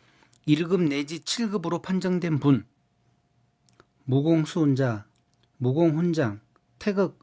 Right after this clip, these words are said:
을지, 충무, 화랑, 인헌, 무공훈장을 받으신 분,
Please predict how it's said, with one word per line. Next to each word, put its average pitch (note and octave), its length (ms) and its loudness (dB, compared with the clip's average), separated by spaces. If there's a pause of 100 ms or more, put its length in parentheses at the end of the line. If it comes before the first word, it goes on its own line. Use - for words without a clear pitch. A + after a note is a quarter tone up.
(140)
을지, D3+ 540 2
충무, G3 560 0
화랑, E3 500 -2
인헌, C#3+ 560 2
무공훈장을 E3+ 800 2
받으신 C#3 520 -2
분, C3 280 2